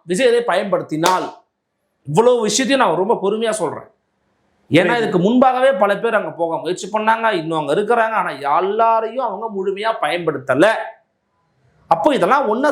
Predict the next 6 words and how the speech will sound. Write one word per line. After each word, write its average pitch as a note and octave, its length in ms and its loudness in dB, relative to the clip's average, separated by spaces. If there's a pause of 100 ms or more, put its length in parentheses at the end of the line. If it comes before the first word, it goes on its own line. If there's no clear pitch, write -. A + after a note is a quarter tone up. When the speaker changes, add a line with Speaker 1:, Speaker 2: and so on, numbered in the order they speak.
(140)
Speaker 1:
சேர்ந்துச்சுன்னா C4+ 580 -2 (460)
அது F3+ 140 -2 (120)
ஓகே. F#3 220 -6 (680)
அதிமுகவுக்கு A#3 680 2
நான் G3+ 100 -2
முன்கூட்டியே G3 340 -2